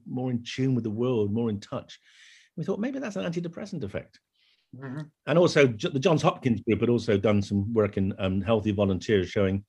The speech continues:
Speaker 1: uh, increased wellness after psilocybin, the same doses we used. So we thought, "Oh, let's give it a go. Let's write a grant. There's a chance we might get funding." Up to that point, our funding had been from charities. Since that point, our funding's <laughs> been from charities. But at one point,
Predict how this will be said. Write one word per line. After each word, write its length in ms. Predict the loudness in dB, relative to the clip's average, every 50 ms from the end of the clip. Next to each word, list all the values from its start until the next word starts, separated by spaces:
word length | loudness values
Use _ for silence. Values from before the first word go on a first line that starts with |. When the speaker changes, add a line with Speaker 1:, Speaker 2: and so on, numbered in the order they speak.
| _ _ _ _ _ _ _ -10
Speaker 1:
uh, 80 | -8 -6 -2
increased 380 | -2 -2 2 2 0 0 4 4
wellness 600 | 6 6 6 6 4 2 0 0 -4 -14 -16 -14 -10
after 260 | -8 -8 -6 -6 -8 -8
psilocybin, 640 | -6 -4 -4 -4 -6 -6 -6 -6 -6 -6 -6 -8
the 60 | -8 -6
same 220 | -4 -2 -2 -2
doses 340 | -2 -2 -4 -4 -4 -6 -8
we 100 | -6 -6
used. 340 | -6 -6 -8 -8 -10 -16 _ _ _ _ _ _ _ _ -20 -20 -20 -20 -20 -20 -12
So 120 | -6 -2 0
we 100 | 0 2
thought, 200 | 4 4 6 6
"Oh, 180 | 8 8 8
let's 160 | 8 6 4 4
give 120 | 4 4
it 80 | 4 4
a 40 |
go. 200 | 6 6 8 8
Let's 160 | 8 6 6 6
write 140 | 6 6
a 40 | 6
grant. 300 | 6 6 6 6 6 4
There's 120 | 0 0 -2
a 60 | -2
chance 320 | 0 2 2 2 2 2
we 80 | 2 4
might 180 | 4 4 4
get 140 | 2 0 2
funding." 380 | 2 2 2 4 2 2 0 -4 _ _ _ _ _ _ _ _ _ _ _ 0
Up 140 | 0 2 4
to 80 | 6 6
that 240 | 6 6 4 2 2
point, 300 | 4 4 4 4 0 -2 0
our 120 | 0 2
funding 320 | 4 4 6 6 6 6 6
had 100 | 4 4
been 140 | 2 0 0
from 120 | 0 -2
charities. 680 | 0 2 2 4 4 4 2 0 0 0 -2 -4 -8 _ _ _ _ _ _ _ _ 2
Since 280 | 6 6 6 6 6
that 240 | 4 4 4 4 2
point, 260 | 2 4 4 4 2 -2
our 120 | -4 -4 -2
funding's 380 | 0 2 2 4 4 4 2
<laughs> 100 | 2 4
been 120 | 4 4 4
from 160 | 4 2 2
charities. 340 | 4 4 4 4 4 2 2
But 140 | 2 4 4
at 140 | 4 4 6
one 260 | 6 6 6 6 4
point, 360 | 2 2 4 4 2 0 -4